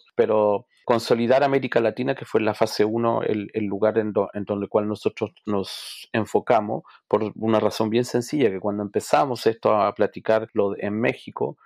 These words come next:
nos dimos cuenta que dentro de nuestro, primero, dentro de nuestros miembros que habían en aquella época, cubríamos terrenos bastante amplios, porque estaba, eh, Nader de, de Takapestur en, en Túnez,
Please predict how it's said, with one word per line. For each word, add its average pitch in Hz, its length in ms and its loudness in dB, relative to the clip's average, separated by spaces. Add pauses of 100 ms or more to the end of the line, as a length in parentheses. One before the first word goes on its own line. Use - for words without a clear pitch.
(180)
nos 104 100 0
dimos 107 220 2
cuenta 120 300 0
que 104 200 0
dentro 110 420 0
de 110 120 4
nuestro, 110 460 0
primero, 104 520 -2
dentro 101 260 -4
de 101 80 0
nuestros 104 640 -4 (420)
miembros 117 360 0
que 113 100 2
habían 110 240 2
en 110 140 -2
aquella 113 300 0
época, 117 440 -2 (220)
cubríamos 117 580 0
terrenos 117 440 0
bastante 123 540 0
amplios, 135 460 -2
porque 98 400 -2
estaba, 113 600 2 (340)
eh, - 140 -12
Nader 117 360 2
de, 98 340 0
de 98 300 -2
Takapestur 107 640 -2
en, 107 280 -4
en 104 160 -10
Túnez, 139 540 0